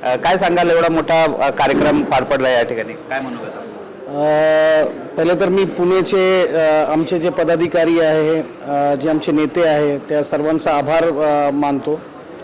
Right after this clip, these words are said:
Speaker 2: आणि, अ, जसं की आम्ही एकनाथभाई शिंदे आणि आमचे माननीय प-, प्रदेशाध्यक्ष, अ, सईद भैया खान, ओके, त्यांच्या विचारांवरती शिवसेनेमध्ये आम्ही स्वतः प्रवेश घेतला होता.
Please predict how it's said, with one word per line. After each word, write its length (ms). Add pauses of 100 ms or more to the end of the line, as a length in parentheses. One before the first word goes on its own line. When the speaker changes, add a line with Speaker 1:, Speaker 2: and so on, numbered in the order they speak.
Speaker 2:
आणि, 480 (240)
अ, 560 (300)
जसं 220
की 420 (200)
आम्ही 280
एकनाथभाई 440
शिंदे 400 (200)
आणि 160
आमचे 280
माननीय 380
प-, 260
प्रदेशाध्यक्ष, 680
अ, 180
सईद 240
भैया 280
खान, 280 (580)
ओके, 260 (640)
त्यांच्या 720
विचारांवरती 1160
शिवसेनेमध्ये 600
आम्ही 220
स्वतः 300
प्रवेश 400
घेतला 240
होता. 300